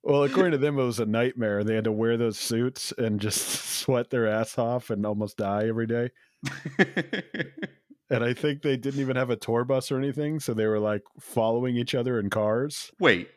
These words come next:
Speaker 2: you mean to tell me? Oh, man, this is the biggest
Speaker 1: <laughs>
Speaker 2: disappointment. I've been, like, envisioning this Turtle Power tour bus all these years. I mean, I guess I was envisioning actual Ninja Turtles on
Speaker 1: <laughs>
Speaker 2: tour,
Speaker 1: Yeah,
Speaker 2: but, like,
Speaker 1: sure.
Speaker 2: <laughs> come on, man.
Speaker 1: They talk about that on the, I mentioned it, but the, uh,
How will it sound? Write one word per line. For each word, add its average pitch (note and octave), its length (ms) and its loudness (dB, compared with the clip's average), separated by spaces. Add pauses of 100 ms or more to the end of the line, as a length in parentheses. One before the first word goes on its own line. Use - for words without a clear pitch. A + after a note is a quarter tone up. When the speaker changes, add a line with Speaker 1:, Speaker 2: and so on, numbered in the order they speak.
(160)
Speaker 2:
you F4 220 0
mean C4 160 2
to D#3 100 -4
tell C3+ 300 2
me? F#2+ 320 -2
Oh, G2 280 10
man, A2+ 220 6
this - 140 2
is A#3 140 2
the G3+ 100 4
biggest A#2+ 440 2
Speaker 1:
<laughs> - 0 -
Speaker 2:
disappointment. A#2+ 760 0 (880)
I've F#3 160 4
been, G#3 140 2
like, F#3 180 2
envisioning D3 460 2
this A#2+ 160 0
Turtle C3+ 240 2
Power A#2+ 320 6
tour A#2+ 240 4
bus G2 260 2
all G2 160 2
these F#2+ 220 -4
years. F#2+ 380 -4 (340)
I - 20 0
mean, A2 140 0
I G#2+ 60 4
guess A2 200 4
I A2 40 2
was G2+ 120 -2
envisioning G#2 460 -2
actual G2 420 0
Ninja F#2 260 -4
Turtles F#2 400 0
on F2 140 0
Speaker 1:
<laughs> - 0 -
Speaker 2:
tour, F#2 320 2
Speaker 1:
Yeah, G#3 80 4
Speaker 2:
but, B2+ 300 4
like, - 160 2
Speaker 1:
sure. E3+ 340 2 (220)
Speaker 2:
<laughs> - 240 -20
come C#4+ 200 2
on, F2 220 0
man. G#2+ 300 -4 (100)
Speaker 1:
They C3+ 240 2
talk C#3 260 2
about A#2+ 260 2
that A2+ 180 2
on A2 160 0
the, G#2 280 0
I A#2 120 0
mentioned A#2 400 -2
it, G2+ 160 -2
but G2+ 180 -4
the, G2+ 260 -2
uh, F2+ 280 -2